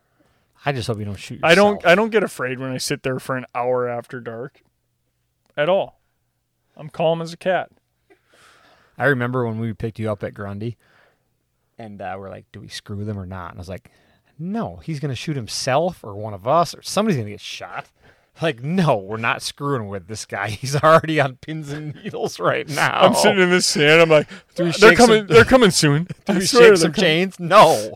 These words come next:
Speaker 2: They're coming soon. I, I
Speaker 1: He's,
Speaker 2: think they are.
Speaker 1: he's in a vulnerable state right now.
Speaker 2: Oh.
Speaker 1: Don't do anything.
Speaker 2: It's a horrifying place to hunt, but
Speaker 1: Needless
Speaker 2: it's
Speaker 1: to say,
Speaker 2: awesome.
Speaker 1: like,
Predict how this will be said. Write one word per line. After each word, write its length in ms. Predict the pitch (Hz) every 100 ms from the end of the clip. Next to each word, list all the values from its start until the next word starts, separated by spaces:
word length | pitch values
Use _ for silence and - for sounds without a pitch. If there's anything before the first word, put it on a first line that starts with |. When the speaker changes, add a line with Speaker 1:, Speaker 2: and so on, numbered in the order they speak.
| -
Speaker 2:
They're 120 | 240
coming 300 | - 214 208
soon. 340 | 170 170 160 160
I, 340 | 160 190 180
I 40 | 165
Speaker 1:
He's, 120 | 185
Speaker 2:
think 180 | 190 135
they 120 | 156
are. 240 | 147 160
Speaker 1:
he's 200 | 156 165
in 80 | 160
a 60 | 139
vulnerable 560 | 120 131 147 139 127
state 340 | - - 135 117
right 160 | 110
now. 220 | 98 104 95
Speaker 2:
Oh. 380 | 285 165 151 120 -
Speaker 1:
Don't 240 | 143 139
do 160 | 131 131
anything. 540 | 127 123 - 85 98 _ _
Speaker 2:
It's 140 | 214
a 120 | 180 135
horrifying 720 | - 175 170 185 151 143 139
place 320 | - 143 143
to 60 | -
hunt, 120 | 151
but 20 | 196
Speaker 1:
Needless 340 | 320 320 214
Speaker 2:
it's 100 | 147 143
Speaker 1:
to 40 |
say, 280 | 139 117 110
Speaker 2:
awesome. 60 | 104
Speaker 1:
like, 200 | 104